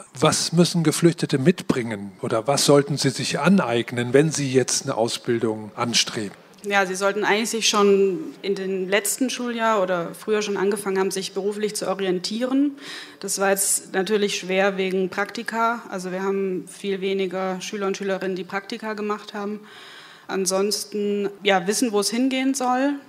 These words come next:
Speaker 2: Manche machen jetzt auch noch Praktika, manche bewerben sich auf Ausbildungsplätze und sagen, ich würde davor gerne noch ein Praktikum machen. Und ja, Bewerbungsunterlagen, aktuelle Lebensläufe, das ist halt das A und O. Und, ähm, ja,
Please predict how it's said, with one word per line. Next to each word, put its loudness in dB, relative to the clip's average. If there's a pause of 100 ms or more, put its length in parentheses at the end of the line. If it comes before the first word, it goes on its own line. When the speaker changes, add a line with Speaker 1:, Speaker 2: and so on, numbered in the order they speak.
(100)
Speaker 2:
Manche 2
machen 4
jetzt -2
auch 0
noch -2
Praktika, -4
manche 0
bewerben 0
sich -4
auf -2
Ausbildungsplätze 2
und -2
sagen, 0
ich -6
würde -4
davor -4
gerne 0
noch -2
ein -4
Praktikum -2
machen. -4 (100)
Und 0
ja, 2
Bewerbungsunterlagen, 0
aktuelle -2
Lebensläufe, 0
das -4
ist -6
halt -2 (160)
das -2
A 2
und 2
O. 6
Und, 0
ähm, -2 (720)
ja, 2